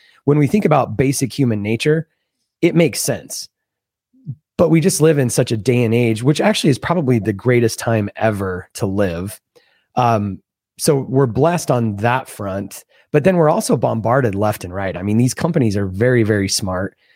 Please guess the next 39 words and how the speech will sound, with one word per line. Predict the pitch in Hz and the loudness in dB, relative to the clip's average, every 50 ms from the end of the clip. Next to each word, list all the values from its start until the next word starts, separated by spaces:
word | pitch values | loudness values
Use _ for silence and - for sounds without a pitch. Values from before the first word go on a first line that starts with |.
| _ _ - | _ _ -2
They're | 139 123 | -2 0
hitting | 107 101 165 160 131 131 | 2 2 0 2 2 2
us | 110 107 - | 0 0 0
left | 113 104 98 - - | -2 -2 -2 -2 -4
and | 98 92 | -6 -6
right, | 92 92 92 95 104 - | -4 -4 -2 -2 -2 -2
you | - 110 | 0 0
know, | 107 104 104 | 0 2 0
the | 101 101 95 - - | 0 -2 -4 -6 -4
vehicle | 101 107 120 113 113 107 - 107 | 0 2 2 2 2 2 0 -2
companies | 101 - - 104 98 104 107 104 101 | -4 -4 -4 -4 -2 -2 -4 -2 -2
or | 101 | -2
whatever | 101 107 117 123 120 113 113 107 | 0 2 2 4 4 4 4 4
it | 117 | 4
is. | 143 139 120 107 - - - - _ _ - | 4 2 2 0 -4 -12 -18 -20 _ _ -2
Like, | 131 135 | -2 0
our | - 156 185 196 | 2 2 0 2
brains | 127 131 147 151 165 151 123 | 2 2 2 2 2 2 2
are | 113 | 0
so | - - - - 147 127 135 123 | 0 -2 -2 2 2 4 4 4
overstimulated | 127 127 113 113 - - 110 107 120 123 127 135 143 143 135 | 4 2 2 -2 -4 -4 -4 -4 -2 0 2 2 4 2 2
that | 117 104 - - _ - _ _ _ | 0 -2 -4 -8 _ -20 _ _ _
we | 147 180 | 0 0
have | 208 - | 0 0
to | 294 | 0
give | 247 214 180 | 0 2 2
ourselves | 165 139 - 156 135 120 | 2 2 2 0 0 0
a | 117 | 0
little | 101 107 120 127 117 | 0 2 2 2 2
bit | 113 107 | 2 0
of | 104 95 | 0 -2
grace, | - - 117 104 101 - | -2 -2 -2 0 -2 -2
but | - 131 120 | -2 -2 0
also | 127 170 180 - 208 156 | 2 2 2 2 2 2
understanding | 127 127 123 113 107 - - 117 117 123 120 117 107 | 2 2 2 0 -2 -2 -2 0 0 2 2 2 0
it | 101 95 98 | 0 -2 -4
is | 92 - | -6 -4
so | - 123 117 | -4 -2 -2
important. | 110 104 - - 110 110 101 98 95 95 | -2 -4 -4 -4 -6 -4 -4 -6 -8 -8